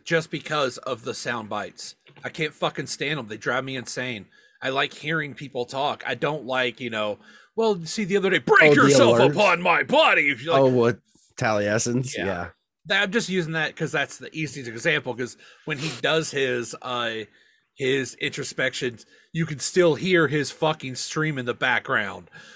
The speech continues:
Speaker 1: So, <laughs> yeah, it's just,
Speaker 2: Yeah.
Speaker 1: uh, yeah, so I don't
Speaker 2: I
Speaker 1: really
Speaker 2: get
Speaker 1: like
Speaker 2: it.
Speaker 1: Twitch streams.
Speaker 2: That's fine. And so I was watching it,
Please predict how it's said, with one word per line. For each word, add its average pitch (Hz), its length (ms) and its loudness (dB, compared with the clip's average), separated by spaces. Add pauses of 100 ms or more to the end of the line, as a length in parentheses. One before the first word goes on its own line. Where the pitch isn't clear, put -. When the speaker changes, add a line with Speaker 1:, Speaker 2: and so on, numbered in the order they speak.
(120)
Speaker 1:
So, - 300 0
<laughs> - 1160 -14
yeah, 131 180 -4
it's 147 140 -4
just, - 260 -6
Speaker 2:
Yeah. 80 260 -4
Speaker 1:
uh, 135 60 -4
yeah, 113 280 -8
so - 160 -4
I 175 80 2
don't 160 200 2
Speaker 2:
I 220 40 4
Speaker 1:
really 185 120 4
Speaker 2:
get 120 100 4
Speaker 1:
like 107 160 -2
Speaker 2:
it. 127 40 -14
Speaker 1:
Twitch 120 180 -10
streams. 98 440 -16 (220)
Speaker 2:
That's 196 160 2
fine. 117 220 2 (460)
And 160 140 2
so 180 140 2
I 165 100 4
was 143 160 2
watching 143 400 0
it, 127 220 0